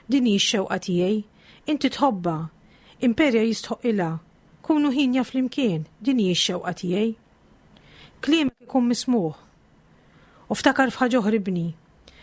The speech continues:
Taf int kemm għamilt jien għal pajjiżi, taf kemm batejt, Matteo ħares lejja, għejd li s-sewwa, tħobb int tassew dil-gżira tagħna? "Daqs kemm inħobb lill-Imperja," wieġeb it-tabib aħmar daqs ġamra.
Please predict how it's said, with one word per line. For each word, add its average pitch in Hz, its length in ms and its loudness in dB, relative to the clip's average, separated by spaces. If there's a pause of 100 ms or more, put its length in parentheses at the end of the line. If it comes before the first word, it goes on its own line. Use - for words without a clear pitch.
(180)
Taf 247 320 2
int 214 240 -2
kemm 208 180 -2
għamilt 196 380 0
jien 196 180 0
għal 185 160 -4
pajjiżi, 180 540 0 (420)
taf 247 320 2
kemm 175 220 -4
batejt, 180 580 -4 (400)
Matteo 247 340 2
ħares 226 440 0
lejja, 170 420 -4 (400)
għejd 262 220 2
li 214 60 2
s-sewwa, 165 540 -2 (440)
tħobb 269 320 0
int 220 160 0
tassew 233 420 0
dil-gżira 180 540 -2
tagħna? 214 460 0 (880)
"Daqs 226 240 0
kemm 254 200 4
inħobb 233 320 0
lill-Imperja," 220 840 0
wieġeb 185 360 -2
it-tabib 190 560 -2
aħmar 196 400 0
daqs 180 240 -4
ġamra. 180 400 0